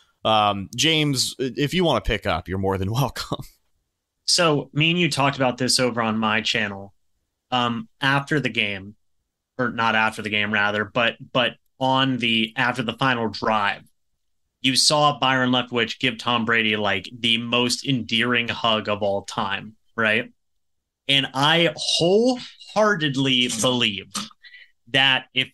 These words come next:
Speaker 2: the, if the Bucs did not get the ball back and score that game-winning touchdown, that Byron Leftwich would not be the offensive coordinator for the Bucs anymore, right? Uh,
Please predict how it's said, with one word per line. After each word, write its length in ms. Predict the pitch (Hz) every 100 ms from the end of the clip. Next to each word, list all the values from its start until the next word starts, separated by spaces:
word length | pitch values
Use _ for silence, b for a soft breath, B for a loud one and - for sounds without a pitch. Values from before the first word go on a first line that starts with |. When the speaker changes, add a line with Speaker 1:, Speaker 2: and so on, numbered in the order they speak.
| -
Speaker 2:
the, 180 | 120 123
if 180 | 127 -
the 120 | 120 -
Bucs 320 | 131 170 -
did 140 | 139
not 320 | 110 110 135 156
get 180 | 175
the 80 | 147
ball 280 | 139 135 123
back 320 | 113 107 107
and 120 | 110
score 300 | 104 - 127
that 180 | 131 131
game-winning 420 | 131 120 117 113
touchdown, 420 | 107 110 - 104 104
that 100 | 101
Byron 220 | 110 110
Leftwich 320 | 104 113 107 - _ _ _
would 260 | 113 117 110
not 260 | 110 107 - _ _ _ _ _ _ -
be 260 | 131 107
the 300 | 101 104 101 -
offensive 500 | 110 107 113 110 117
coordinator 440 | 117 104 101 98
for 120 | 95
the 100 | 113
Bucs 320 | 104 101 - 104
anymore, 440 | 101 101 - 104 _ -
right? 320 | 113 107 - _ _ _ _ _ _ _ _ _ -
Uh, 260 | 143 123